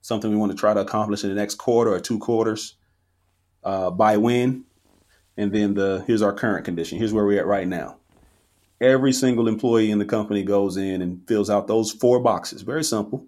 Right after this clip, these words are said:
in alignment with their leaders or their managers' plan. Um,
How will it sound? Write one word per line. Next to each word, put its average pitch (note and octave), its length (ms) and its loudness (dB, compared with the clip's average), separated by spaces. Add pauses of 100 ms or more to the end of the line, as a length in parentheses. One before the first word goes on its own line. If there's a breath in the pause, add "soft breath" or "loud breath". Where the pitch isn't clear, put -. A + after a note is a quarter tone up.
(420)
in C3 160 2
alignment B2 680 2 (200)
with G2+ 180 -4
their G2 460 -2 (340)
leaders A2 380 2
or G2 80 0
their F#2+ 140 0
managers' F#2 720 -6 (100)
plan. - 380 -8 (880 soft breath)
Um, F#2 460 -6